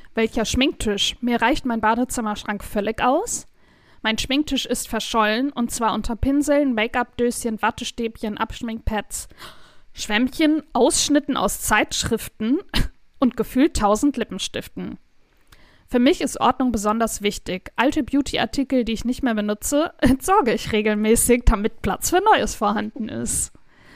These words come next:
Hm, was hab wohl ich genommen? <laughs> Bei dir?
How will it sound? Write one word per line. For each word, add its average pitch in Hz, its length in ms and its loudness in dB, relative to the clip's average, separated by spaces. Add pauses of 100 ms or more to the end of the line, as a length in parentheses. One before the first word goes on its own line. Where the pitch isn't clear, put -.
(360)
Hm, 220 400 4 (1200)
was - 300 0
hab 240 180 0
wohl 349 100 4
ich - 240 2
genommen? 220 500 2
<laughs> - 40 0 (2500)
Bei 220 160 4
dir? 269 380 4